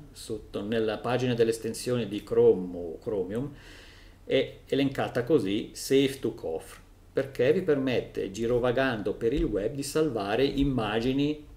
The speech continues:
file, link, testi, qualsiasi cosa voi trovate sul web. Poniamo che questo mail che ho aperto, che vi ho mostrato prima, voglio salvare questo testo, lo seleziono, tasto destro, Save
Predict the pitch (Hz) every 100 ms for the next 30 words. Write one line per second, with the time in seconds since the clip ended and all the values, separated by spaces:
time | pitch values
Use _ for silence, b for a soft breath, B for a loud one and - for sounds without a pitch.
0 | - - - 117 107 113 123 143 - B
1 | B B 131 131 123 131 131 - - -
2 | - - - 127 117 - - 131 135 -
3 | 180 180 156 - 113 107 120 135 - -
4 | - - - - - - - - 139 143
5 | 143 123 123 - 120 104 85 87 - -
6 | 143 156 165 117 113 117 127 127 127 120
7 | 113 120 120 104 - 101 95 104 107 -
8 | 85 82 95 104 - 104 110 - 113 101
9 | 87 90 104 113 107 - 104 113 113 95
10 | - 117 - 139 120 - - 151 196 226
11 | - 113 - 120 123 139 - 104 107 170
12 | 185 - - 180 180 92 - 156 160 -
13 | 147 147